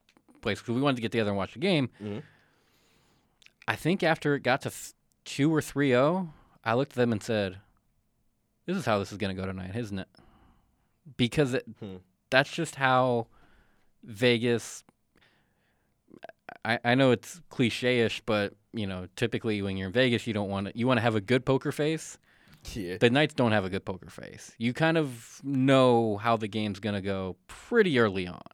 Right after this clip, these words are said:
Speaker 1: for the most part. Outside of a few here and there that you would be able to go, "Oh, well, that was a great comeback. Nobody saw that."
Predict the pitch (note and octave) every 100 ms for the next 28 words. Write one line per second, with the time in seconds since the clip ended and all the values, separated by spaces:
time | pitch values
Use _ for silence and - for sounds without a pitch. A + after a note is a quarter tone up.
0 | - _ _ _ _ _ _ _ _ -
1 | F3 C#3+ B2+ G#2+ - - - C#3 E3 E3+
2 | D#3 C3+ B2 G#2 A2 - _ - B2+ -
3 | - B2+ C#3 C#3+ C#3 C3+ B2+ - _ _
4 | _ _ - - C3 C3 A#2+ A2 B2+ F3
5 | A3+ G#3+ _ _ _ _ _ - A2+ B2
6 | B2 A2+ - _ _ _ _ _ _ -
7 | A2+ B2 C3 B2+ A2 B2 A#2 G#2+ A2+ D#3
8 | C3+ F#2+ G2 G2 G2 G2+ G2 G#2+ G2+ D3
9 | D3+ D3 C3+ A2 G2 - A#2+ A#2 A2+